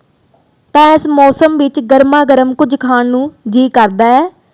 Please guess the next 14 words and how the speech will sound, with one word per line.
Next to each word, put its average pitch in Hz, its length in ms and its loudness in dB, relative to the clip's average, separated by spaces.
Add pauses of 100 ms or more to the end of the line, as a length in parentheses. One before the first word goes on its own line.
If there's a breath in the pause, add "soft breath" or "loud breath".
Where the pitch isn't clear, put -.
(300)
ਤਾਂ 285 100 2
ਤੁਸੀਂ 320 340 2
ਵੀ 370 100 2
ਇਸ 339 220 -2
ਤਰੀਕੇ 302 400 0
ਨਾਲ 254 340 2
ਗਰਮਾ 269 400 2
ਗਰਮ, 247 360 -2 (680)
ਇਸ 262 260 2
ਮੀਂਹ 277 260 0
ਦੇ 320 140 2
ਮੌਸਮ 262 420 0
ਵਿੱਚ 262 180 -2
ਇਹ 269 240 2